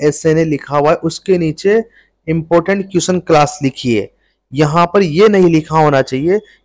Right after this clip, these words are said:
यहाँ पर क्या लिखा होना चाहिए आप देखेंगे। इस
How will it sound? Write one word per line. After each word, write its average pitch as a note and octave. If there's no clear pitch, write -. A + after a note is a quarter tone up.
यहाँ C#3
पर E3
क्या G3+
लिखा F#3
होना E3
चाहिए D3+
आप C3
देखेंगे। C#3
इस G3+